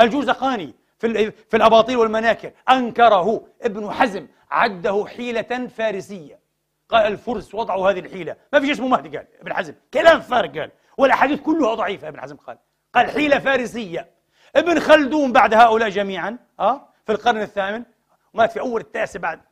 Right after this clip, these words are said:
سنتين فقط، ماذا قال؟ قال: "هذا فكرة أصلها يهودي، يهودية، المشية والمشياح وكذا". قال: "ما فكرة إسلامية هذه"، ردها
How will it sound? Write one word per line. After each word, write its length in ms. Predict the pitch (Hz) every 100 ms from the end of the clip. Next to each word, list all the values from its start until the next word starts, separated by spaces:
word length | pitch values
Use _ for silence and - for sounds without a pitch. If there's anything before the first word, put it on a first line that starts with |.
| _
سنتين 420 | - 170 185 196
فقط، 320 | - 202 214
ماذا 220 | 262 247
قال؟ 280 | 214 190 214 - _
قال: 220 | - 214
"هذا 460 | 185 214 196 190 - _ - - -
فكرة 440 | 226 - 190 185
أصلها 300 | - 202 165
يهودي، 600 | 175 160 175 127 131 113 _ _
يهودية، 680 | 190 240 330 311 226 139 - _ _ _ 196
المشية 500 | 208 196 254 220 196
والمشياح 520 | 196 185 - 226 160
وكذا". 240 | 202 170 - _ -
قال: 160 | 254
"ما 120 | 453
فكرة 240 | 415 415 -
إسلامية 380 | 180 247 240 196
هذه"، 120 | 156 - 240
ردها 680 | 269 214 254 196 202 -